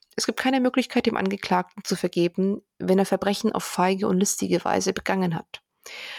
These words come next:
Hauptsächlich durch die Auswahl von Menschen, die keine Möglichkeit zur Verteidigung hatten.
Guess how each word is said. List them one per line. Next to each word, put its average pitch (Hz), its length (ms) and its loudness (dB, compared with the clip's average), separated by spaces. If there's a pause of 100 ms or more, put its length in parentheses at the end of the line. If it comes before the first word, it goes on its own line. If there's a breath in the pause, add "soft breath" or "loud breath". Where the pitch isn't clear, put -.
(180 loud breath)
Hauptsächlich 220 560 2
durch 185 120 2
die 185 120 2
Auswahl 190 720 2
von 180 340 -4
Menschen, 185 640 2
die 180 480 -2
keine 180 260 4
Möglichkeit 180 440 0
zur - 100 -2
Verteidigung 180 580 0
hatten. - 340 -10